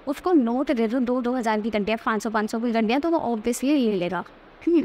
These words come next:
ले लेगा। पर अगर आप उसको दो दो रुपये के सिक्के दो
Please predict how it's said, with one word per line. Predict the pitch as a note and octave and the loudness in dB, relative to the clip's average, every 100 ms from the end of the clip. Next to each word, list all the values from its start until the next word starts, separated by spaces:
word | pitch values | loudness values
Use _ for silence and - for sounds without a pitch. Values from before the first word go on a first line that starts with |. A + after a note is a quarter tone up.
| - | 2
ले | B3+ A#3+ | 2 2
लेगा। | G#3+ G3 - - - - - - | 2 -2 -6 -12 -20 -20 -20 0
पर | D#4+ F#4 | 2 2
अगर | - C#4 D#4 F4 | 0 -2 0 2
आप | D4+ | 2
उसको | D#4 - D#4 | 0 0 0
दो | G3+ B3 C#4+ | 0 -2 -2
दो | E4+ | 0
रुपये | E4+ - D4 | -2 -2 -2
के | - D4 | -2 -4
सिक्के | A#3 - A#3 | -4 -2 0
दो | G#3+ G3 | 0 -2